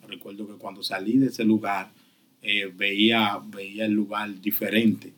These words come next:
y mi vi-, mi visión era diferente. Aunque era todavía una, un joven, todavía de dieciséis años,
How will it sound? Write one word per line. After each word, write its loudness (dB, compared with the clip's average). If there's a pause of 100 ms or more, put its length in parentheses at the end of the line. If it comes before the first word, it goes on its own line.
(160)
y -20
mi -6
vi-, 2
mi 4
visión 4
era -8
diferente. -14 (520)
Aunque -4
era 4
todavía 6
una, 2
un -8
joven, 0 (180)
todavía -2
de -16
dieciséis -2
años, 2